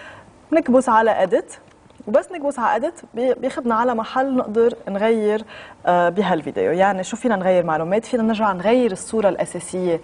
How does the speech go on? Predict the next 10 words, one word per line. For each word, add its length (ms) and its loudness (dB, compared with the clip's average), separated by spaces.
يلي 140 0
بدنا 240 2
إياها 220 0
تكون 320 -6
مبينة. 440 0
إذا 120 2
كبسنا 440 0
هون 280 0
على 380 2
enhancements 800 -6